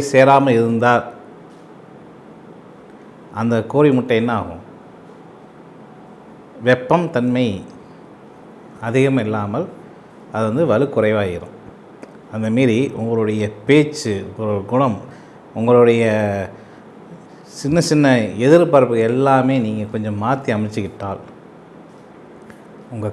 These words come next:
காதல் வெற்றி அடையும்னா வெற்றி அடையும். அதுக்கு உங்களுக்கு சப்போர்ட் பண்ணக்கூடிய இடம் இரண்டாம் இடம், ஐந்தாம் இடம்,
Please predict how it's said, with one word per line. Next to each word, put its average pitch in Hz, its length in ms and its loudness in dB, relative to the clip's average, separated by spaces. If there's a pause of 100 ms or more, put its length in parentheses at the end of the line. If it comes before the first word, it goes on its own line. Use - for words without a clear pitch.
காதல் 120 320 2
வெற்றி 101 220 -6
அடையும்னா 107 360 -2
வெற்றி 117 240 -4
அடையும். 92 260 -6 (440)
அதுக்கு 120 320 -2 (280)
உங்களுக்கு 131 360 4 (180)
சப்போர்ட் 160 420 4
பண்ணக்கூடிய 110 500 0 (140)
இடம் 165 200 0 (580)
இரண்டாம் 131 480 6
இடம், 151 180 0 (800)
ஐந்தாம் 135 360 4
இடம், 170 200 -2